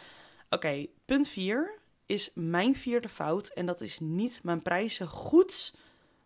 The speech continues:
doorberekenen en goed doorberekenen. Mijn fotoshoots, ehm, de, hoe het kostte <clears throat> toen ik net begon, ehm,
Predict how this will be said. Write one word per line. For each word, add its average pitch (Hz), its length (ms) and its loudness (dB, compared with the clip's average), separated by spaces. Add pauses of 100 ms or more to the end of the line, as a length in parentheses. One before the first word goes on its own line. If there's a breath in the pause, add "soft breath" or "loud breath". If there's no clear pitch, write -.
doorberekenen 156 880 -2
en 175 140 -4
goed - 440 -2
doorberekenen. 156 840 -2 (840 loud breath)
Mijn 240 300 4
fotoshoots, 240 960 0
ehm, 180 760 -2 (260)
de, 190 280 -6 (280)
hoe 247 280 0
het - 280 -6
kostte 262 540 0 (240)
<clears throat> 302 500 8 (880)
toen 247 220 0
ik 214 140 -4
net 214 180 -2
begon, 254 480 0 (1000 loud breath)
ehm, 180 420 2